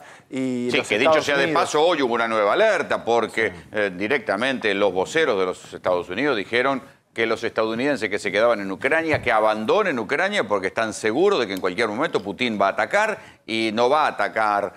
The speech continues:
Speaker 2: solamente militares, sino que también va a atacar objetivos civiles.
Speaker 1: Totalmente, por eso el presidente francés está tomando justamente el liderazgo de lo que es la intermediación para tratar de evitar esto.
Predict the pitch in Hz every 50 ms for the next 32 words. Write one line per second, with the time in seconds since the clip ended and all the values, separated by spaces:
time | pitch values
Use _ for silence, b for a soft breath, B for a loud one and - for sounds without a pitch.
0 | B B _ - - 120 120 117 110 110 120 120 117 107 - 110 104 104 98 92
1 | 98 98 98 101 - - 165 170 156 107 104 101 107 98 98 82 95 92 101 117
2 | 120 113 104 92 98 92 87 107 117 110 90 - 90 82 - 87 82 78 - -
3 | - 117 143 160 139 104 85 69 57 - - - - - 156 147 185 185 190 170
4 | 156 135 156 170 180 - - 143 123 - 147 143 131 - 156 160 175 185 175 196
5 | 170 160 175 165 165 - 262 - - 165 - 175 160 - 165 156 170 190 202 196
6 | 170 156 143 131 - 135 123 - 131 131 196 160 143 139 131 127 127 127 135 160
7 | 180 180 175 160 160 143 135 139 139 151 180 180 151 135 120 - 147 156 165 151
8 | 151 147 139 123 135 123 123 127 123 127 127 123 - 208 214 196 170 151 139 127
9 | 123 127 123 147 151 143 143 135 131 131 180 170 160 147 139 143 135 - - -
10 | 160 185 185